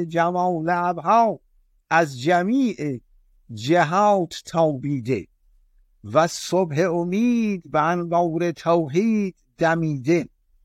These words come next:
باید همتی نمود و در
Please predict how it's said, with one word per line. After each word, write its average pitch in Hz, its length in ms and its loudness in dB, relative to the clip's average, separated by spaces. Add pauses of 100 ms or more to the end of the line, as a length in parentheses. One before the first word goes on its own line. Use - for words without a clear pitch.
(500)
باید 190 720 2
همتی 185 580 -2
نمود 104 180 -14 (680)
و 156 160 2
در 175 280 2